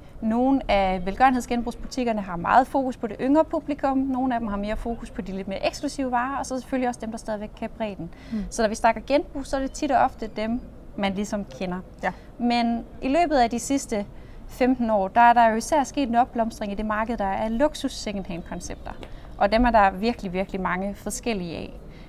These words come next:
Speaker 1: Øh, når vi snakker genbrug, så er det også vigtigt at huske, at der er jo selvfølgelig alle de fysiske steder,
Speaker 2: Mm.
Speaker 1: men der er også alle de virtuelle eller digitale. Så vi har jo både markedspladser for, øh,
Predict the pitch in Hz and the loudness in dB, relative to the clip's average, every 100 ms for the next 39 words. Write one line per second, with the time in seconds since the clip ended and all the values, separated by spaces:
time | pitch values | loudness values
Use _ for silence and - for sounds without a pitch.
0 | - 202 196 190 185 196 196 202 214 202 | -6 0 2 2 0 0 -2 0 2 2
1 | 196 240 269 262 214 185 - 220 214 226 | 2 4 4 4 -2 -2 0 2 4 2
2 | 226 247 254 208 202 254 - 208 208 214 | 0 -4 -4 -4 -2 -4 -2 -2 2 2
3 | 226 - 262 254 262 285 392 381 247 240 | 2 -6 -4 -2 0 0 -2 -2 -6 -8
4 | - 262 269 277 247 214 180 185 185 196 | -4 0 2 2 2 2 2 0 -6 -4
5 | 240 226 214 262 349 226 202 180 185 - | -6 -6 0 2 2 0 -2 -2 -4 -4
6 | 220 254 339 262 180 - - - - - | -4 0 0 0 -4 -10 -16 -18 -16 -16
7 | - - 226 214 214 240 220 196 196 294 | -10 2 4 6 4 4 4 4 6 6
8 | 330 262 254 285 - 233 214 220 - 214 | 6 6 4 0 0 0 2 0 -2 -2
9 | 196 190 185 180 180 180 | 0 0 -2 -4 -4 -6